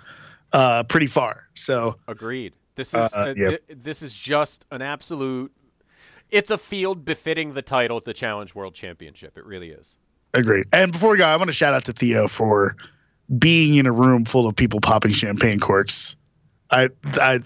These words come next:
Speaker 1: I can't even imagine doing that after I lost my eye in a champagne <laughs> accident.
Speaker 2: Not only that, but having the good humor to make a joke about it. Like, I,
Speaker 1: <laughs>
Speaker 2: Theo, we liked him in the past, and, and I, I feel like he is, he is on the right track to,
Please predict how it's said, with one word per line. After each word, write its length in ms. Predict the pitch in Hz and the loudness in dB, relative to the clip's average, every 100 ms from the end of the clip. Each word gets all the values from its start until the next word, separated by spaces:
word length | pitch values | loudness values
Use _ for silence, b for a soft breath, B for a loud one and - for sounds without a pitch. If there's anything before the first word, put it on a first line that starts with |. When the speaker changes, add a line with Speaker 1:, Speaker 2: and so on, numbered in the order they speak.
| _ _ _ - | _ _ _ 0
Speaker 1:
I 140 | 143 | 0
can't 260 | 131 156 135 | 2 0 2
even 140 | 120 110 | 0 2
imagine 340 | 110 107 104 | 2 2 0
doing 200 | 107 104 | 0 2
that 140 | 98 | 2
after 240 | 98 101 104 | 2 2 0
I 40 | |
lost 280 | 101 110 104 | 2 2 2
my 140 | 120 113 | 2 4
eye 160 | 113 | 4
in 60 | 113 | 2
a 40 | |
champagne 500 | 117 160 139 - 185 - | 0 -2 -4 -2 -2 0
<laughs> 60 | |
accident. 580 | 175 - 180 - - - | 0 -2 -6 -6 -6 -6
Speaker 2:
Not 220 | 190 233 | 0 2
only 220 | 196 170 143 | 2 0 0
that, 280 | 139 127 - | 2 2 0
but 140 | 123 123 | -4 2
having 340 | 147 143 139 | 2 2 -2
the 60 | 135 | -6
good 220 | 131 131 | -6 -6
humor 320 | 120 135 127 | -6 -8 -6
to 80 | 113 | -6
make 160 | 113 107 | -8 -8
a 40 | |
joke 260 | 95 107 98 | -10 -12 -12
about 240 | 82 78 | -14 -16
it. 60 | 76 | -14
Like, 240 | 123 110 - | -6 -6 -2
I, 340 | 190 147 170 165 _ _ | 2 2 2 -6 _ _
Speaker 1:
<laughs> 340 | _ _ - | _ _ -8
Speaker 2:
Theo, 760 | 175 - - 226 233 220 196 180 _ _ _ _ _ b b | -8 -8 -6 0 2 4 2 0 _ _ _ _ _ b b
we 160 | 151 214 | -6 2
liked 300 | 220 269 269 | 4 4 0
him 120 | 254 | -8
in 80 | 254 | -6
the 60 | |
past, 440 | 240 247 254 208 - | 0 2 2 0 -2
and, 180 | 190 - | -6 -4
and 360 | 185 180 180 175 | -2 -2 -2 0
I, 340 | 165 170 170 | 2 2 0
I 220 | 156 156 | 0 -2
feel 300 | 170 - 180 | -2 -6 -4
like 200 | 175 170 - | 0 -2 -2
he 200 | 160 156 | -6 -4
is, 440 | 151 131 - - _ _ _ _ 90 | -4 -6 -10 -12 _ _ _ _ -20
he 200 | 123 139 | -10 -8
is 120 | 123 | -4
on 160 | 139 156 | -4 -4
the 100 | 135 | -4
right 180 | 135 131 | -6 -6
track 420 | 139 117 90 _ | -4 -2 -2 _
to, 240 | 120 104 | -8 -8